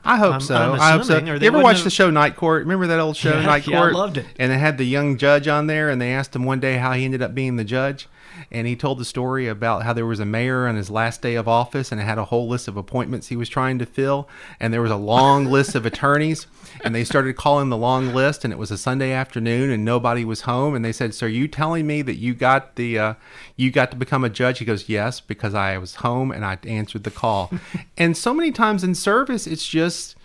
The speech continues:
Speaker 1: when people ask, you say, "Okay." Okay.
Speaker 2: So it was a little bit of blind faith, but you'd never done that. I mean, you studied it and you knew about a little bit about elections and everything. Now here you are.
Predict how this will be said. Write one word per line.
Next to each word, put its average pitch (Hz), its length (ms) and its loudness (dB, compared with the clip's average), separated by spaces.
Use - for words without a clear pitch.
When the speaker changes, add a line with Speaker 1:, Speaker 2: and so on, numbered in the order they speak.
Speaker 1:
when 151 180 0
people 175 340 0
ask, 226 480 -2
you 156 80 -4
say, 170 440 -4
"Okay." 208 440 -2
Okay. 180 260 -4
Speaker 2:
So 220 140 0
it - 20 -2
was 156 100 -2
a 147 40 -2
little 175 200 -2
bit 151 140 -2
of 123 80 -6
blind 113 340 -2
faith, 117 560 -6
but 175 140 -2
you'd 185 180 -2
never 151 300 -2
done 139 300 -4
that. 165 120 -4
I 147 60 -10
mean, 139 240 -8
you 110 200 -8
studied 110 440 -4
it 135 140 -6
and 120 120 -8
you 104 100 -8
knew 110 160 -6
about 104 240 -4
a - 20 -6
little 120 200 -6
bit 113 120 -4
about 104 200 -4
elections 104 420 -6
and 104 80 -8
everything. 110 300 -8
Now 143 140 -2
here 139 180 -2
you 127 120 -2
are. 92 220 -8